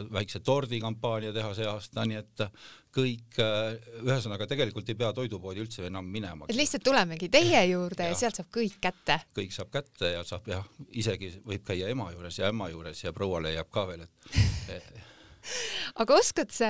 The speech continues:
Speaker 2: Kristjan, välja tuua ka mõningaid selliseid trenditooted või niisuguseid müügihitte, mis on nüüd selle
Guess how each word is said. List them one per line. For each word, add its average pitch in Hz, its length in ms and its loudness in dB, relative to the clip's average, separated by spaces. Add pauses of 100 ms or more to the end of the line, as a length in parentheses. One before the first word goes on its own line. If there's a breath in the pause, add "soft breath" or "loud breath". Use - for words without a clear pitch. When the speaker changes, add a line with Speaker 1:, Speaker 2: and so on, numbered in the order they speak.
(140)
Speaker 2:
Kristjan, 220 380 0
välja 240 260 4
tuua 196 240 0
ka 185 80 -2
mõningaid 220 400 2
selliseid 190 420 0
trenditooted 226 920 2
või 175 140 -4
niisuguseid 185 580 2
müügihitte, 226 1000 0
mis 170 240 2
on 175 140 0
nüüd 170 240 -2
selle 170 300 0